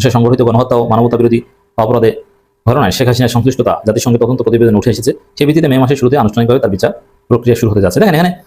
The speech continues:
জাতিসংঘের, আহ, তদন্ত প্রতিবেদন উঠে এসেছে, এটা ইন্টারন্যাশনালি প্রচার করতে হবে, রাইট? কিন্তু বাংলাদেশ আদালতে বিচার করতে হলে জাতিসংঘের সহায়তা নেওয়ার কোনো প্রয়োজন নেই, কারণ বাংলাদেশের হাতে সব প্রমাণ আছে, এটা চোখের সামনে ঘটেছে, চাক্ষুষ সাক্ষী, রিসেন্ট ঘটনা। এটা পঞ্চাশ বছর আগের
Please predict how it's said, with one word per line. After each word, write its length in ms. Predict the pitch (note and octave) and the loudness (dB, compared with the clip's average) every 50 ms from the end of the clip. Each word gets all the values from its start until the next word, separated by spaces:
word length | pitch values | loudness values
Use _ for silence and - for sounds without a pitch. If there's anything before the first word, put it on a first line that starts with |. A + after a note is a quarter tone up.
| _ _ - | _ _ -2
জাতিসংঘের, 500 | B2+ D#3 D#3 D#3 - F3 E3+ E3 D3+ - | 0 0 0 0 0 0 0 0 0 0
আহ, 180 | - B2 A2 G#2+ | -2 -4 0 0
তদন্ত 220 | B2+ C3+ C#3 C#3+ | 0 -2 0 -2
প্রতিবেদন 300 | D3 D#3 D3+ D3 D3 D3+ | -2 0 0 0 0 0
উঠে 140 | C#3 A#2+ C#3 | 2 0 0
এসেছে, 180 | C3+ - - C3+ | -2 0 -2 0
এটা 80 | B2+ B2+ | 0 0
ইন্টারন্যাশনালি 340 | A#2+ C3 B2+ - D3 D3 | 0 -2 -2 0 -2 0
প্রচার 220 | - C3+ A#2 B2 A#2 | 0 0 0 0 -2
করতে 200 | - F2+ - F2 | -4 -4 -2 -2
হবে, 80 | F2 | 0
রাইট? 140 | F2+ F#2+ F2 - - _ _ _ _ _ _ _ | 0 0 -2 -4 -12 _ _ _ _ _ _ _
কিন্তু 180 | - D3+ D#3+ C#3+ | -2 0 0 0
বাংলাদেশ 280 | A2+ B2 C#3+ D3+ D3+ | 0 0 0 0 0
আদালতে 240 | E3+ D3 D3+ D#3 D3+ | 0 0 0 0 0
বিচার 220 | B2+ C3 A#2 - - | 0 0 0 0 -2
করতে 180 | - - - | -2 -2 -2
হলে 120 | D#3 B2 A#2 | 0 0 2
জাতিসংঘের 420 | A#2 A#2 A#2 B2+ - C#3+ C#3 C#3 | 0 0 -2 -4 -6 -2 -2 -2
সহায়তা 280 | B2 - B2+ B2+ B2+ C3 | -2 0 -2 0 0 0
নেওয়ার 160 | B2+ B2 A#2 | 0 -2 -2
কোনো 120 | - A2+ | -2 -4
প্রয়োজন 240 | G#2 G#2 F#2 F2+ F2 D#2+ | -2 -2 -4 -4 -6 -14
নেই, 80 | - _ _ _ _ _ _ _ _ _ _ _ _ _ _ _ _ - | -16 _ _ _ _ _ _ _ _ _ _ _ _ _ _ _ _ -2
কারণ 140 | C#3 D3+ | 0 0
বাংলাদেশের 300 | D3 D3+ D3+ D#3 D#3 E3 D#3 | 2 2 2 2 2 2 2
হাতে 100 | D3 D#3 | 2 0
সব 140 | D#3 D3+ - | -2 0 -2
প্রমাণ 200 | C3 A#2+ A2+ G2 | 0 0 0 0
আছে, 80 | F2+ A2 | 0 0
এটা 100 | C3+ D#3 | -2 0
চোখের 180 | D#3+ E3+ F3+ | 0 0 0
সামনে 220 | F3+ - D#3 C#3 G2+ | 0 0 -2 -2 -2
ঘটেছে, 240 | F2+ F2+ F2+ - - _ _ _ _ _ _ _ _ _ _ _ _ _ _ _ | -4 -6 -8 -12 -20 _ _ _ _ _ _ _ _ _ _ _ _ _ _ _
চাক্ষুষ 340 | - F3 E3+ - E3+ D#3 - | -4 -4 -2 -2 -4 -2 -2
সাক্ষী, 240 | - - - - - - _ _ _ _ _ _ _ - | -8 -8 -8 -16 -18 -18 _ _ _ _ _ _ _ 0
রিসেন্ট 220 | B2 D3+ D#3 E3+ C#3 | 0 0 2 0 0
ঘটনা। 140 | A2+ G2 G#2 | 0 0 0
এটা 160 | A2 D3 C#3+ | 0 0 -2
পঞ্চাশ 280 | C#3 - C#3 - D3+ D3+ | -2 -4 -2 0 2 0
বছর 180 | D#3 D#3 D3+ | 0 2 0
আগের 180 | C3+ C3 D3+ | 0 0 0